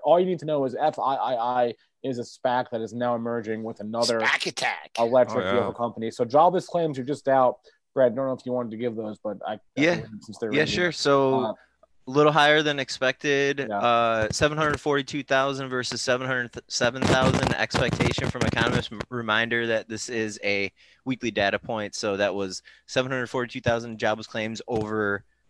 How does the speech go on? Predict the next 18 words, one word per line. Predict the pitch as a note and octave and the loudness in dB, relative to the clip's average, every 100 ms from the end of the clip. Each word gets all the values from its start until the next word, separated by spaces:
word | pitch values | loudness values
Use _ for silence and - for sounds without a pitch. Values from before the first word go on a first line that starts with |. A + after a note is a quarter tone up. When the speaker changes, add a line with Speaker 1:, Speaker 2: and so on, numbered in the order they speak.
| _ _ - | _ _ -4
Speaker 4:
uh, | G2+ F#2 F2 F2 - F#2+ G2 - | -2 2 2 0 -4 -14 _ -6
not | G#2+ B2 A3 | 0 0 0
the | G#3 A#2+ | 0 2
last | C#3+ E3 F3+ - | 2 0 0 -2
week, | E3+ F3 - | -2 -2 0
but | B2+ - | 0 0
that | - A2 F#2+ | 0 0 0
was | A#2 | -2
the | - A2 | -4 -4
period | - B2+ B2+ C3 B2+ B2 B2 - - - - | 0 0 2 0 0 -2 -4 -8 -12 -10 -4
ended | A2 A#2+ A2+ A2+ A2+ - | -2 0 2 2 0 -2
Friday, | - - F#2+ F#2+ F#2+ | -4 0 2 2 0
Friday | F2+ G#2+ G2 | 2 2 0
the | F#2+ | -4
thirteenth. | G2+ E2+ E2 D#2 - | -8 -8 -10 -12 -14
So | - E2+ | -6 -4
Speaker 1:
All | |
right. | D#2+ - - | -2 -2 -2